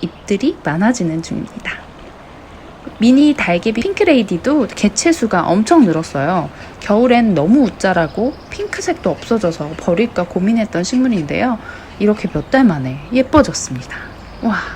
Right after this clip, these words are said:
<laughs> 구멍 없는 이케아 도기 화분에서 더 잘 자라는 식물들이 몇 종 있어요. 그중 하나가 이 달개비예요.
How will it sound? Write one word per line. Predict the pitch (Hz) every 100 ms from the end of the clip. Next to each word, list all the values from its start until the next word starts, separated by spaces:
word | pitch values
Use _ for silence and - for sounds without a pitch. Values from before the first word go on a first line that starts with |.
| -
<laughs> | 294 403 320 - - - - - - - -
구멍 | 254 285 262
없는 | 196 208 226
이케아 | 185 180 262 247 226
도기 | 214 233 277
화분에서 | 262 214 190 170 185
더 | 180 180
잘 | 175 - 180
자라는 | 254 254 220 202
식물들이 | 208 262 247 185 170
몇 | 156 170
종 | - 233
있어요. | 151 - 151 143 196 185 - - - - -
그중 | 226 277 277
하나가 | 294 311 277 311 370
이 | 202 202
달개비예요. | - 160 160 254 - 139 127